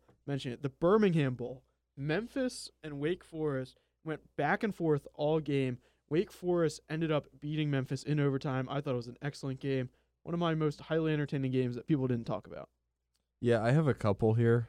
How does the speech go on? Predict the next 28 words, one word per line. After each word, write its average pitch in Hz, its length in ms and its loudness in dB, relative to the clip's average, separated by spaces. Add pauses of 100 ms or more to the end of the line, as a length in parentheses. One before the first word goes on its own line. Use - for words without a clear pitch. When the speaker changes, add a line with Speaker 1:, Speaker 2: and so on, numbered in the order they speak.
(140)
Speaker 2:
um, 98 300 -4
'cause - 160 -8
I 110 100 2
can 113 120 0
never 101 180 0
pick 98 200 -4
just - 240 -8
one. 90 220 -2 (380)
Um, 104 240 2
just 147 200 4
from 180 180 6
a 131 80 4
pure 131 380 4
enjoyment 104 760 0
factor, 127 520 2 (320)
uh, - 80 -4
the 104 140 2
Alamo 113 380 4
Bowl, 120 320 6 (280)
Washington 110 520 0
State, 113 240 0
Iowa 104 320 -2
State. 120 240 0
We 110 100 -2
said 123 260 4
going 135 220 6
into 120 320 4
it 127 140 4